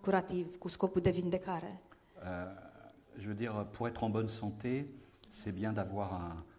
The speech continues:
Speaker 2: un mode de vie plutôt que d'aller chez le médecin.
Speaker 1: A avea un stil de viață sănătos este întotdeauna mai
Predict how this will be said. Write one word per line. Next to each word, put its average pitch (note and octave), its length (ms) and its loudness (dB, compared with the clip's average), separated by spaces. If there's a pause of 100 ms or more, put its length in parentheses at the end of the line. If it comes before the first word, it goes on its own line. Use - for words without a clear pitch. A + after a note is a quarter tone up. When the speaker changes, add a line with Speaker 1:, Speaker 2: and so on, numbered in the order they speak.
(140)
Speaker 2:
un F#2+ 100 0
mode G2+ 200 0
de G#2+ 80 2
vie G#2+ 400 0
plutôt G#2 280 -4
que G#2 100 -6
d'aller F#2+ 240 -2
chez - 160 -6
le F2 60 -2
médecin. F#2 380 -6 (1000)
Speaker 1:
A G3+ 140 4
avea F#3+ 280 8
un B3+ 120 6
stil A#3+ 280 6
de G3+ 80 6
viață G#3 280 6
sănătos F#3+ 600 2
este A3 240 4
întotdeauna F#3+ 560 4
mai F3+ 180 4